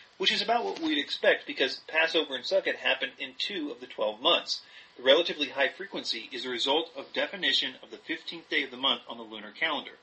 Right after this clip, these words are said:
Therefore, again, the coincidence of lunar eclipses with these two observances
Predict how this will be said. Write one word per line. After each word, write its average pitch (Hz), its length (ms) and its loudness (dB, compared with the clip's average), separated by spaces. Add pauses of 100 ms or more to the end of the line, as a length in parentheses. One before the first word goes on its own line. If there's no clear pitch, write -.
(280)
Therefore, 139 540 -2
again, 147 340 2 (140)
the 117 60 -12
coincidence 127 600 -2
of - 80 -16
lunar 127 280 -6
eclipses 143 420 -8
with 117 120 -14
these 123 200 -4
two 170 200 -6
observances 143 640 -6